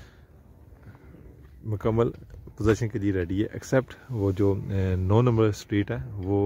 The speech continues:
वहाँ पे वो बन रही है, उसके बाद मैं आपको बताता हूँ। लेकिन ये वाला जितना भी एरिया है ना, यहाँ पे दरख्त वगैरह लग चुके हैं। Electric pole का निज़ाम इन्होंने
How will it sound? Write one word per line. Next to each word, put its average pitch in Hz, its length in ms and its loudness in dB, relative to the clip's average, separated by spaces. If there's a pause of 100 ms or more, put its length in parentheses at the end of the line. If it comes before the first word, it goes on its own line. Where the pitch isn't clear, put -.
वहाँ 92 200 -2
पे 98 300 -6
वो 95 140 -6
बन 90 180 -2
रही 95 140 -2
है, 104 60 2
उसके 101 220 -4
बाद 95 140 -2
मैं 95 140 -4
आपको 90 260 -6
बताता 90 300 -8
हूँ। 107 100 -4 (360)
लेकिन 110 220 -2
ये 117 200 2
वाला 151 200 2
जितना 127 280 -2
भी 123 180 2
एरिया 101 240 0
है 104 80 -2
ना, 101 60 -2
यहाँ 98 140 0
पे 101 120 -6
दरख्त 92 320 -2
वगैरह 110 140 2
लग 90 200 -2
चुके - 260 -12
हैं। 101 200 -6 (1500)
Electric 101 300 0 (120)
pole 110 340 4
का 104 180 -4
निज़ाम 98 420 -2
इन्होंने 98 640 -4